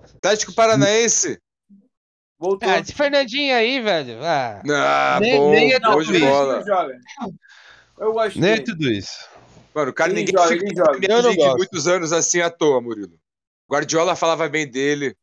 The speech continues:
Speaker 3: Ah.
Speaker 2: Então, assim, ele errou na Copa do Mundo? Errou. Entendeu?
Speaker 1: O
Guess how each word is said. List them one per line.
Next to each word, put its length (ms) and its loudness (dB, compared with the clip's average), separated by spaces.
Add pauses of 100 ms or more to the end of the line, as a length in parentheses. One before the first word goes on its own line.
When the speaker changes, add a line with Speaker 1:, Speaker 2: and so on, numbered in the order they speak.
Speaker 3:
Ah. 540 2 (300)
Speaker 2:
Então, 120 0
assim, 360 -4
ele 220 2
errou 260 0
na 120 0
Copa 360 -2
do 120 -8
Mundo? 440 -8
Errou. 440 -2 (1120)
Entendeu? 460 -6
Speaker 1:
O 80 -20